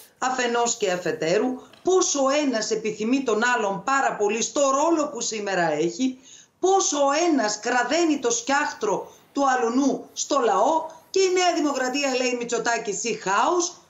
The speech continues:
ο Τσίπρας λέει «Τσίπρας ή χάος» με τον δικό του τρόπο και οι δύο λένε ότι αν δεν κυβερνήσουν αυτοί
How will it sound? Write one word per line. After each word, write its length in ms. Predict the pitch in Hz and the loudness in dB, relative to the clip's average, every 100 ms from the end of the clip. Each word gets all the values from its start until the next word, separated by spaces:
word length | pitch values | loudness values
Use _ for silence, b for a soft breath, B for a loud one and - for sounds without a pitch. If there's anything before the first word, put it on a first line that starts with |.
| _ | _
ο 140 | - 349 | -2 2
Τσίπρας 440 | 370 311 320 - | 2 2 0 0
λέει 320 | 320 320 277 | 0 0 -2
«Τσίπρας 500 | - 339 339 269 247 | 0 0 2 0 0
ή 80 | 269 | -2
χάος» 580 | - 220 214 233 285 - | -2 2 2 2 0 -2
με 120 | 247 | -2
τον 160 | 233 226 | -2 -2
δικό 280 | 214 240 226 | 0 0 0
του 100 | 208 | 0
τρόπο 540 | 208 208 330 320 320 B B | 0 2 2 0 -2 B B
και 100 | - | 0
οι 220 | 392 339 | 2 4
δύο 200 | 302 330 | 4 4
λένε 280 | 247 285 339 | 4 2 2
ότι 160 | 339 294 | 2 2
αν 300 | 311 330 330 | 2 2 2
δεν 120 | 320 | 0
κυβερνήσουν 560 | 269 247 254 302 254 208 | 0 2 2 0 0 -4
αυτοί 400 | 202 349 349 | 0 2 2